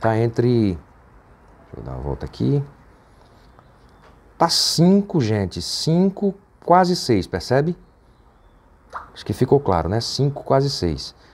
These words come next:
Eu quero ele mais pra perto de sete. Então o P H está baixo, significa que está ácido. Eu quero ele um pouquinho mais de alcalino. O que é que eu tenho que fazer?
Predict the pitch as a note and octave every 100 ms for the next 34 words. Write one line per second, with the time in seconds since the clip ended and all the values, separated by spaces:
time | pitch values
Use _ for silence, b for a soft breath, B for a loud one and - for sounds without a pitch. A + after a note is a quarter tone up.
0 | b b D3+ D3 E3+ E3 E3 D#3 D#3+ D#3+
1 | D#3 D3 D3+ D#3 - F#2+ D2+ - - _
2 | _ D3+ E3+ - C3 C#3+ A2 A#2+ - D3+
3 | C#3 F#2 F#2+ F#2+ - - A#1+ - b b
4 | b b - G2+ F#2+ A2 A2 G2+ C#3 A2+
5 | E2+ - A2+ - C#3 D3+ C#3+ D3+ D3 G3
6 | F3+ E3 D3 D3 D3 C#3+ G2+ F#2 C3+ D3
7 | C#3+ C3+ - A#2+ F2 D#2